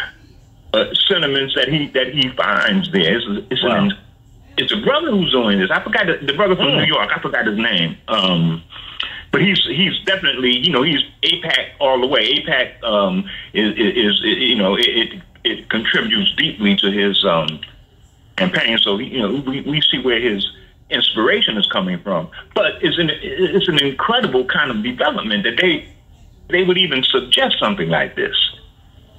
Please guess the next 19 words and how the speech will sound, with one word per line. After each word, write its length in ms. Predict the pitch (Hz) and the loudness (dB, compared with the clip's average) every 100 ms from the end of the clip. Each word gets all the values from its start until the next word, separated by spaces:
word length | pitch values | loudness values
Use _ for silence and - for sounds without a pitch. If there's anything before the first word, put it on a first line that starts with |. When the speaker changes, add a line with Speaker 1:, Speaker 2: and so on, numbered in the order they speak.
| - - - | -20 -20 -4
Speaker 3:
Yeah. 320 | 170 160 143 - - - - - - - 262 | 0 0 -2 -4 -20 -20 -20 -20 -20 -4 0
And, 180 | 226 | 2
and 160 | 233 226 | 2 2
they, 140 | 220 | 0
and 180 | 220 208 | 2 2
they're 120 | 220 | 2
Speaker 1:
Genetic 300 | 208 233 208 | 0 0 0
Speaker 3:
unapologetic 720 | - 202 143 - 202 277 240 196 | 0 0 0 2 2 2 0 -2
Speaker 1:
monitor. 40 | |
Speaker 3:
about 420 | 175 170 143 - | 0 0 -2 -4
it. 60 | - - - | -14 -20 -14
Yeah, 280 | 247 233 202 | 0 2 2
and, 220 | 202 202 - - - | 0 -2 -8 -12 -2
but 220 | 240 - | -2 2
they're 160 | 233 | 0
Speaker 1:
Apologetic. 460 | 226 254 277 254 233 | 2 2 2 0 2
Speaker 3:
unapologetic 800 | 233 208 180 170 247 359 175 - - - | 2 2 0 2 2 2 0 -6 -14 -4
about 500 | 190 156 156 135 | -2 0 0 0
it. 60 | - | -6